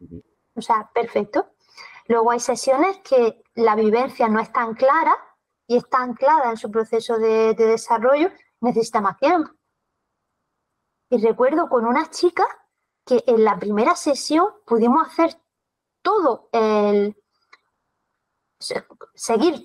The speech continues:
Speaker 2: todo el proceso completo y aquello se desactivó y yo decía, "No puede ser", o sea, la que no me lo creía era yo. Porque
Speaker 1: Ujú.
Speaker 2: decía, "Es imposible". Tenía una capacidad de sentir y de poder liberar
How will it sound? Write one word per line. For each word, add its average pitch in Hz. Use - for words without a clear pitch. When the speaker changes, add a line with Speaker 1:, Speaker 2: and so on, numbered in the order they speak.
Speaker 2:
todo 311
el 349
proceso 370
completo 349
y 233
aquello 233
se 392
desactivó 330
y 320
yo 262
decía, 226
"No 214
puede 339
ser", 285
o 220
sea, 220
la 202
que 208
no 233
me 330
lo 320
creía 247
era 185
yo. 240
Porque 127
Speaker 1:
Ujú. -
Speaker 2:
decía, 214
"Es 247
imposible". 403
Tenía 247
una 359
capacidad 220
de 214
sentir 214
y 240
de 214
poder 208
liberar 269